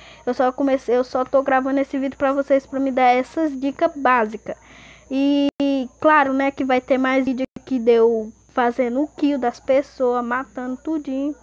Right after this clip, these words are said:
É isso, galera, é isso aí. Vamos pro vídeo. Olha, tá começando a partida. Como eu falei, arma de longe, Groza, arma de perto, P noventa e M P quarenta.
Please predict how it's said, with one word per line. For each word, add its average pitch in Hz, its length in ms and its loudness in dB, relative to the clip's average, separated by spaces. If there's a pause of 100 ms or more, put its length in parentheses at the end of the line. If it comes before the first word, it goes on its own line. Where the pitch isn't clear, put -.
(480)
É 269 140 -2
isso, 302 320 0
galera, 233 420 0
é 277 100 0
isso 277 240 -6
aí. 262 240 -6 (880)
Vamos 254 400 -2
pro 320 240 -6
vídeo. 247 400 -8 (480)
Olha, 226 140 -6
tá 233 120 -10
começando 254 420 -6
a 240 60 -6
partida. 269 1120 -6 (840)
Como 254 180 2
eu 269 60 2
falei, 277 720 2
arma 254 280 0
de 240 140 -6
longe, 247 400 -4
Groza, 247 800 0
arma 262 400 -2
de 254 100 -8
perto, 254 420 -4
P 262 280 0
noventa 269 560 0
e 247 100 2
M 254 140 0
P 302 160 0
quarenta. 320 720 -2